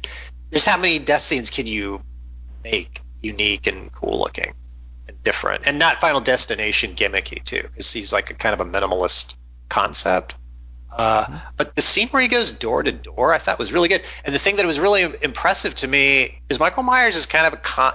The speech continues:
Speaker 1: is, he's not a very complex character, but he's still in the movie a lot, and he never broke character, I didn't think. Although I was curious about the baby not killing. But the door to door scene where it's all just one shot and he goes at, uh, it just seemed really good. Like, he seemed like he moved like the old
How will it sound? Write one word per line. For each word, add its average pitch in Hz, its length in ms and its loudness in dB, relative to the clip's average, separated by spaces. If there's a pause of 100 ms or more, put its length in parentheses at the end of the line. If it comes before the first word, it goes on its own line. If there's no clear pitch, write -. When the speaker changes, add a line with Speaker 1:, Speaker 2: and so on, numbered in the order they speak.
Speaker 1:
is, 151 220 0
he's 175 280 2
not 202 120 6
a 190 40 2
very 190 180 4
complex 143 600 2
character, 208 680 0 (320)
but 165 120 2
he's 165 80 2
still 202 240 4
in 170 180 0
the 156 80 0
movie 165 300 4
a 113 80 4
lot, 104 500 4
and 135 80 0
he 131 80 0
never 147 240 2
broke 127 400 -2
character, - 800 -2 (720)
I - 60 -4
didn't - 180 -6
think. - 340 -2 (140)
Although 131 160 2
I 139 100 4
was 131 160 2
curious 156 320 2
about - 220 0
the - 80 -14
baby 92 540 0
not - 200 -4
killing. - 400 -4 (220)
But - 120 -6
the 180 80 2
door 180 220 4
to 254 100 2
door 156 220 4
scene 208 220 2
where 156 80 4
it's - 100 -2
all 147 300 2
just 147 200 -2
one 127 140 -6
shot 123 360 4
and 110 80 -2
he 113 120 -4
goes 110 340 2
at, 107 220 0 (240)
uh, 113 260 4
it 120 60 -6
just - 160 2
seemed 185 140 -4
really 180 180 4
good. 185 100 4
Like, 117 160 2
he 110 100 -2
seemed 135 320 0
like 117 120 2
he 113 80 0
moved 110 300 0
like 107 160 2
the 98 80 0
old 113 360 0